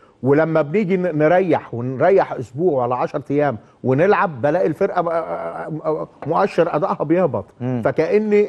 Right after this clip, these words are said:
Speaker 1: فكأن فرقة الزمالك عكس ال-، عكس الحياة كلها، إن لما بتضغط في المباريات بتكسب.
Speaker 2: مم.
Speaker 1: ولما بتلعب بالراحة بت-، بت-، بت-، بتتعادل.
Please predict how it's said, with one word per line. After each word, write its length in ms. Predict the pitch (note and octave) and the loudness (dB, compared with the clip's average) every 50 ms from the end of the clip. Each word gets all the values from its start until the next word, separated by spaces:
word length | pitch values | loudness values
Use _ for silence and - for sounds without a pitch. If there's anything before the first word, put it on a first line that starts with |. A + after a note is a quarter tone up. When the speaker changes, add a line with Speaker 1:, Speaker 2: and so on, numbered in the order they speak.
| D#3 D3 C#3+ | -2 -6 -4
Speaker 1:
فكأن 540 | - C#3+ C3 B2 - D3 F3+ F#3+ G3 F#3 D#3 | -2 -2 0 0 0 0 0 2 2 2 2
فرقة 260 | F#3+ G3+ G3 - D3 - | 2 2 2 0 -2 -4
الزمالك 320 | C#3 A#2+ D#3+ F3+ G3 - | -2 -2 0 0 0 -2
عكس 340 | - D3+ F3+ - - - - | -4 -6 -6 -8 -12 -14 -12
ال-، 300 | C#3 B2+ B2 B2 C3 B2 - _ _ _ _ _ - | -12 -10 -8 -8 -8 -8 -8 _ _ _ _ _ -2
عكس 340 | - B2+ E3+ F#3 - - | 0 0 0 -2 0 0
الحياة 380 | D#3+ C#3 - - D3+ D#3 F3+ F#3 | 0 0 2 0 2 2 2 2
كلها، 520 | - - C#3+ C#3+ D#3 F3 F#3+ F#3 F#3 F#3 | 2 0 0 0 2 2 2 2 2 0
إن 120 | E3+ D#3 D#3+ | 0 0 2
لما 260 | D#3+ D#3+ D#3 D#3 D3+ | 0 2 2 2 -2
بتضغط 540 | C#3+ D3 - D3+ B2+ A2+ D#3+ G3 F#3+ F#3 - | -2 -4 -8 -12 -6 -4 -4 -2 -2 -4 -4
في 60 | - | -6
المباريات 400 | F3 E3 D3+ D3 D#3 D#3+ F3+ F#3 | -6 -6 -4 -4 -2 -2 -2 -2
بتكسب. 420 | - F3+ D#3 F3+ D3 - - A#2 - _ _ _ _ _ _ - | -4 -6 -6 -6 -8 -8 -10 -12 -14 _ _ _ _ _ _ -6
Speaker 2:
مم. 220 | B2 A2+ G#2+ F#2+ - | -6 -4 -4 -2 0
Speaker 1:
ولما 360 | C3 D3+ D#3 E3+ F#3 F3 E3 | 2 4 4 2 2 2 0
بتلعب 460 | D#3 - - F#3+ G3+ F3 F3 E3+ D3 | 0 2 2 2 2 2 0 -2 0
بالراحة 480 | C#3+ D#3 D3 D#3 F3+ F#3+ F#3+ F#3 F#3 F#3 | -2 -2 0 2 2 2 2 2 0 -2
بت-، 160 | E3 F3 F3 | 0 -2 -2
بت-، 240 | D#3+ C3+ D3+ - F#3 | -2 -4 -4 -4 -4
بت-، 380 | F3 E3 D3+ C#3+ D#3 D3 D#3+ | -4 -2 -2 -2 -2 -2 -4
بتتعادل. 540 | D3+ D3 - D3 C3 C#3 C#3 D#3+ D3+ A#2+ F#2+ | -6 -6 -8 -8 -4 -2 -2 -2 -2 -4 -10